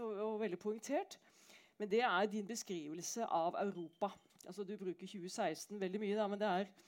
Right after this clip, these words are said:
dette at Europa som en innvandringskontinent, og du beskriver utvandringen, emigrasjonen, immigrasjonen, det synes jeg gjør, øh, inntrykk. Men det er jo ikke, nå nevnte du en annen bydel i en tidligere samtale, men, øh,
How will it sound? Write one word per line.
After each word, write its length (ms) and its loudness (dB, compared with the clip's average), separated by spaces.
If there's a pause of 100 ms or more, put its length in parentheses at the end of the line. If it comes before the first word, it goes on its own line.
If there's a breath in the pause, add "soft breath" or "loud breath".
(320 loud breath)
dette 320 2
at 260 4 (480)
Europa 560 2
som 220 -2
en 80 -6
innvandringskontinent, 1700 -4
og 60 -6
du 40 -8
beskriver 640 -4 (360)
utvandringen, 760 -4
emigrasjonen, 680 -4
immigrasjonen, 720 -4 (440 loud breath)
det 100 0
synes 200 -4
jeg 180 -2
gjør, 380 -4
øh, 400 -4 (720)
inntrykk. 340 -6
Men 100 -6
det 60 6
er 100 4
jo 80 2
ikke, 140 -10
nå 100 -6
nevnte 280 -4
du 80 0
en 180 0
annen 220 0
bydel 360 -2
i 60 0
en 100 -6
tidligere 380 -6
samtale, 480 -4 (500 soft breath)
men, 440 -2
øh, 520 2